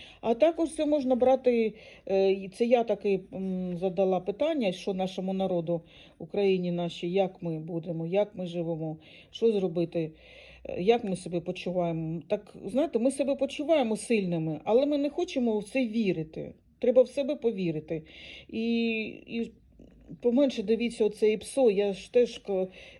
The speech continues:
е, в Тіктоці сиджу, теж, е, бачу, дивлюсь там всякі. Я вам кажу, що,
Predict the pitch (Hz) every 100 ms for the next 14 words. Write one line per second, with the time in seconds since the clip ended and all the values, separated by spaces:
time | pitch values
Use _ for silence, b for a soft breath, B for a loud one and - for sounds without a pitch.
0 | - 170 175 170 180 - 254 254 - 202
1 | 185 - 180 170 175 190 208 - 180 175
2 | 175 170 170 185 180 180 180 180 175 175
3 | 170 180 - - - B B B B B
4 | B - 185 208 214 196 208 202 214 202
5 | -